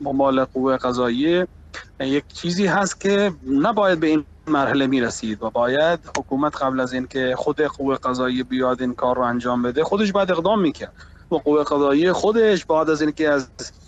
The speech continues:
همه کشور علیه این خانم و این آقا که توهین کردن به پیغمبر اکرم صلی الله علیه و آله، خیلی در ن-، تعداد هزاران تعداد درخواست‌ها و چیزها از شهرهای مختلف به قوه قضاییه رسید. ایشون رسماً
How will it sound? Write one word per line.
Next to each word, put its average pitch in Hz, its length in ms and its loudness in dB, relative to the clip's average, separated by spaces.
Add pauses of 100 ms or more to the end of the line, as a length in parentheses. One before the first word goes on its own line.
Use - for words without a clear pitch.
(140)
همه 180 340 2
کشور 139 640 0
علیه 139 800 2
این 131 180 0
خانم 131 420 0
و 131 40 0
این 127 220 0
آقا 123 380 2 (220)
که 127 200 -2
توهین 127 320 -2
کردن 123 380 -2
به 123 80 -2
پیغمبر 123 440 -4
اکرم 120 280 -6
صلی 120 160 -6
الله 120 340 -2
علیه 117 180 -4
و 117 40 -4
آله، 127 380 0 (600)
خیلی 165 460 2
در 123 180 2
ن-، 120 500 -2
تعداد 135 380 0
هزاران 135 760 2 (380)
تعداد 123 280 -2
درخواست‌ها 127 760 -2
و 123 120 0
چیزها 127 440 0
از 123 140 -2
شهرهای 120 360 0
مختلف 120 540 -2 (420)
به 131 80 -2
قوه 123 340 0
قضاییه 123 460 0
رسید. 147 420 0
ایشون 156 360 0
رسماً 139 580 0